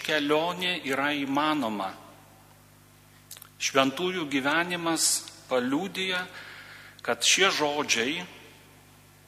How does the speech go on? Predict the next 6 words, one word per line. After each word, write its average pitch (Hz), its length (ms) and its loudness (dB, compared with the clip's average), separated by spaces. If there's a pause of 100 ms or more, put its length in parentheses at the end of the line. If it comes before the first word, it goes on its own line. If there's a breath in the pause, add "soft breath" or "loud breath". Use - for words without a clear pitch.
(480)
„Ar 113 120 -6
gyvename, 131 800 0 (320)
ar 117 160 -8
mirštame, 127 640 -2 (120)
esame 120 360 -2
Viešpaties“, 139 760 -4